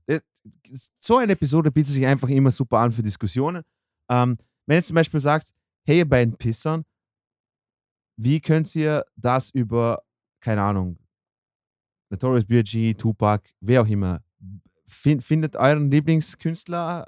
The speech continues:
und wahrscheinlich, äh, haben wir irgendetwas gesagt.“ Wenn ihr nicht der Meinung seid, äh, oder wir uns unbedingt irgendetwas anhören sollten von der Liste,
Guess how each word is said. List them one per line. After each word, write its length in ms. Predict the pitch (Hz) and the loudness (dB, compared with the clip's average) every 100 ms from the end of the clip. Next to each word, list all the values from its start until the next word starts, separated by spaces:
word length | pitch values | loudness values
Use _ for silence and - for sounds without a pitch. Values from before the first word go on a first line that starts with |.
| - | -10
und 500 | 131 127 - - - | -10 -8 -12 -20 -10
wahrscheinlich, 760 | 117 120 120 123 127 123 - - | -8 -6 -4 -4 -4 -6 -10 -8
äh, 60 | 101 | -4
haben 440 | 107 101 87 107 | -2 -2 -2 -2
wir 120 | 120 | 2
irgendetwas 340 | 120 127 - 101 | 0 0 -4 -6
gesagt.“ 320 | 98 117 - _ _ _ | -2 -2 -4 _ _ _
Wenn 140 | - 160 | 2 4
ihr 100 | 175 | 4
nicht 240 | 135 233 | 2 -2
der 80 | 247 | -4
Meinung 320 | 220 202 170 | -4 -2 -2
seid, 400 | 139 117 113 - - | -2 -2 -4 -8 -10
äh, 240 | 113 104 - _ - | -6 -6 -10 _ -12
oder 400 | 101 101 101 - _ _ | -8 -6 -8 -12 _ _
wir 320 | 110 123 - | 2 2 2
uns 240 | 113 107 - | 0 -2 -2
unbedingt 340 | 143 139 120 | -2 0 0
irgendetwas 360 | 127 120 107 - | -2 -2 -6 -4
anhören 440 | 160 220 147 104 | 0 2 2 2
sollten 380 | 101 95 95 98 | 2 0 0 -4
von 180 | 92 95 | -4 -2
der 100 | 95 | -2
Liste, 360 | 92 - 98 | -4 -6 -8